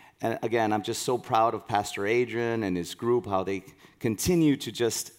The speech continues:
impress us and inviting others. Let me also just say this. We're a family, whether we're Hispanic, whatever, we're all part of his church.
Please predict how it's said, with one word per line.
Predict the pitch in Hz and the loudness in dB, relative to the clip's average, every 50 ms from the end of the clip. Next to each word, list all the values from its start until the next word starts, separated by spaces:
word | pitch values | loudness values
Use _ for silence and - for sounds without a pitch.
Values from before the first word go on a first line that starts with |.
| - | -4
impress | 110 107 95 - - 113 113 110 104 - - - - - - _ _ _ _ _ _ - | -4 -4 -4 -4 -2 0 0 0 0 -2 -6 -10 -10 -12 -16 _ _ _ _ _ _ -2
us | 95 80 - - - - - - - - _ _ _ _ _ _ _ _ _ _ _ - | -2 -2 -2 -4 -8 -10 -10 -12 -14 -16 _ _ _ _ _ _ _ _ _ _ _ -6
and | 98 107 | -4 -2
inviting | 104 107 113 113 113 110 110 - - | 2 2 2 2 2 -2 -4 0 2
others. | 107 101 95 92 87 85 - - - - - _ - - - _ - | 2 2 2 0 -2 -4 -6 -8 -12 -14 -18 _ -20 -20 -14 _ 0
Let | 135 165 | 2 4
me | 180 170 | 6 6
also | 165 165 165 170 165 | 6 6 4 2 -2
just | 131 - 151 139 - | -2 -2 -2 -2 2
say | - 143 135 135 | 4 4 4 6
this. | 113 135 131 117 110 - - | 6 6 6 6 4 2 -2
We're | - 147 151 160 151 143 | -4 0 2 4 6 6
a | 139 135 | 6 4
family, | - - - - 135 139 147 156 156 156 147 143 139 131 | 2 0 -2 0 2 4 4 4 4 4 4 4 4 4
whether | 117 127 127 127 127 127 123 | 2 2 2 2 2 2 2
we're | 120 120 120 113 | 2 2 2 2
Hispanic, | 113 113 107 - - - - 123 127 135 135 131 131 127 123 123 117 - - | 0 -2 -4 -4 -6 -8 -4 0 0 2 2 2 2 2 0 0 -2 -4 -6
whatever, | - - 123 120 123 123 120 123 123 117 101 104 104 113 117 | -8 -4 -2 0 2 2 2 2 2 2 2 2 0 0 0
we're | 113 110 113 110 113 | 0 0 2 4 4
all | 117 127 127 127 | 6 6 6 4
part | 123 - - 127 117 117 117 | 2 0 0 2 2 2 2
of | 113 104 | -2 -4
his | 113 101 135 156 156 156 - - | -4 -2 -2 -2 -2 -2 -6 -8
church. | - - 95 87 87 90 - - - | -6 -4 -2 -2 -2 -2 -4 -8 -12